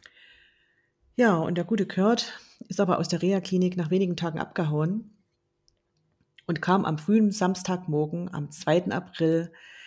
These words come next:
in Seattle in seinem Haus am Lake Washington an. Courtney hatte für Samstagnacht einen Freund beauftragt,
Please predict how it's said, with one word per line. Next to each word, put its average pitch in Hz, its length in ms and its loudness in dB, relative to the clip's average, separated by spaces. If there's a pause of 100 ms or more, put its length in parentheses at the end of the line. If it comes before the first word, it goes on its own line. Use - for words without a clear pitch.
(140)
in 151 140 -4
Seattle 175 400 4
in 156 100 0
seinem 147 340 0
Haus 160 260 0
am 175 160 -4
Lake 151 360 -2
Washington 156 520 -2
an. 147 340 -6 (1700)
Courtney 202 480 4
hatte 185 240 0
für 170 100 -2
Samstagnacht 180 840 -2
einen 156 220 0
Freund 208 380 2
beauftragt, 160 880 -4